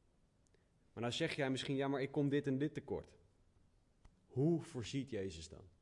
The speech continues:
Een van de belangrijkste dingen is dat Jezus voorziet in wat hij vindt dat wij nodig hebben. Niet in wat wij vinden dat wij nodig hebben.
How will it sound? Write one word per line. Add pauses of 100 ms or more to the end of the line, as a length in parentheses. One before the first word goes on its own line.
(1500)
Een
van
de
belangrijkste
dingen (1400)
is
dat
Jezus
voorziet
in
wat
hij
vindt
dat
wij
nodig
hebben. (920)
Niet
in
wat
wij
vinden
dat
wij
nodig
hebben.